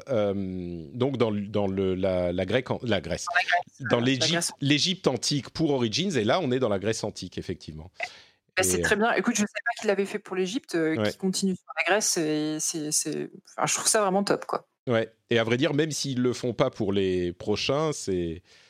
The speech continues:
Speaker 1: c'est déjà une bonne chose. Euh, Benoît, euh, autre chose à noter sur les,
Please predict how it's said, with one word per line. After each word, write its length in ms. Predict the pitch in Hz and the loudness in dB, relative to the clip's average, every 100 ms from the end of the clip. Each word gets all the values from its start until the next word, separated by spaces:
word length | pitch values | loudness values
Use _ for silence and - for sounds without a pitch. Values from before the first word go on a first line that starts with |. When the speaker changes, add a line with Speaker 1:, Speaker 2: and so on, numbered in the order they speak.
| _ _ - | _ _ -6
Speaker 1:
c'est 160 | 117 | -2
déjà 300 | 104 110 139 | 0 0 2
une 160 | 160 131 | 0 0
bonne 220 | 120 117 | -2 -2
chose. 480 | - 104 95 87 90 - | 0 0 0 -4 -10 -2
Euh, 680 | 117 113 107 107 104 107 110 104 _ - - _ _ _ _ _ - | 0 2 0 0 -2 -2 -4 -8 _ -18 -18 _ _ _ _ _ 0
Benoît, 520 | 147 156 170 226 247 135 | 2 2 2 0 -2 -2
euh, 160 | 131 | 0
autre 200 | 131 143 | 2 0
chose 220 | - 165 151 | 2 2 2
à 60 | |
noter 340 | 147 147 165 196 | 2 0 0 -2
sur 300 | - 139 127 | -2 -2 2
les, 420 | 127 123 120 | 2 2 0